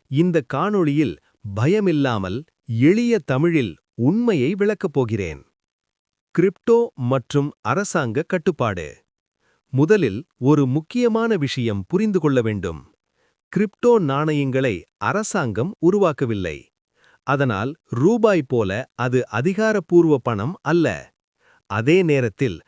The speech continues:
அது சட்டவிரோதம் என்றும் சொல்ல முடியாது. சட்டபூர்வம் என்று முழுமையாக உறுதி செய்யவும் முடியாது. இது நடுநிலை நிலை. இந்த நிலை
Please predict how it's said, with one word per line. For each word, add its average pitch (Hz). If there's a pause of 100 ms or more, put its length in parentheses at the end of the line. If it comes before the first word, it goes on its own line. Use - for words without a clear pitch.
(200)
அது 135
சட்டவிரோதம் 160
என்றும் 143
சொல்ல 208
முடியாது. 113 (720)
சட்டபூர்வம் 185 (120)
என்று 131
முழுமையாக 143
உறுதி 175
செய்யவும் 135
முடியாது. 160 (640)
இது 156
நடுநிலை 165
நிலை. 123 (480)
இந்த 208
நிலை 151